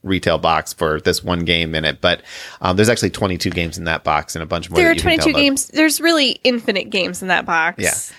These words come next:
Speaker 2: though.
Speaker 1: Episode thirteen.
Speaker 2: It's really fun.
Speaker 1: Yep. Listen to our episode thirteen all about the Pyramid Arcade box, and I'll talk more about Homeworlds there. But, um, th-, yeah, this is just a two-player abstract game, uh, boardless, chess-like,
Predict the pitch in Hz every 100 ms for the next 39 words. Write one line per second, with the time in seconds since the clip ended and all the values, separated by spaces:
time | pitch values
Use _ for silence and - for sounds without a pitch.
0 | - - 180 175 185 175 175 175 175 -
1 | 120 101 185 156 - 220 175 - 156 _
2 | 107 113 117 120 147 151 147 147 - 147
3 | 131 123 - 120 113 107 107 104 107 -
4 | 107 101 98 104 _ 95 95 - 95 90
5 | - 90 82 80 - - 95 87 85 82
6 | 80 - - 85 85 95 - 92 87 87
7 | 90 87 82 - 87 82 - - - _
8 | 117 110 107 104 98 95 - 123 139 131
9 | 110 - 160 175 170 170 - 180 170 160
10 | 147 143 143 143 - 127 123 143 131 127
11 | - 117 117 113 113 110 - _ _ _
12 | 110 104 101 98 - 120 139 135 147 151
13 | - - - - - 87 - - 151 -
14 | - 127 110 170 - -